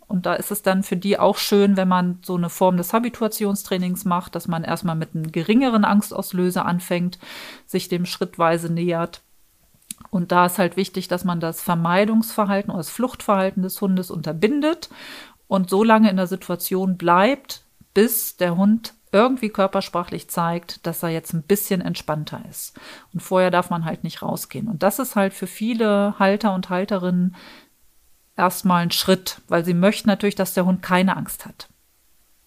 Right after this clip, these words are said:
Ist ja auch klar, wollen wir ja auch nicht. Also wer will das schon?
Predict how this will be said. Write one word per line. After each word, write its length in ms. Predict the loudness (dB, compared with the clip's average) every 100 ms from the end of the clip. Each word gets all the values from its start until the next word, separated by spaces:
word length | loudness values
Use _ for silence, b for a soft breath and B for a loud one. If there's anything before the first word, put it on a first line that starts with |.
| _
Ist 140 | -4 -2
ja 100 | -2
auch 120 | -2
klar, 320 | 2 2 4
wollen 200 | 2 2
wir 80 | 0
ja 120 | 0
auch 180 | -2 -6
nicht. 280 | -10 -8 -6
Also 200 | -6 -4
wer 140 | -2
will 100 | 2
das 160 | 0 -2
schon? 340 | -2 0 0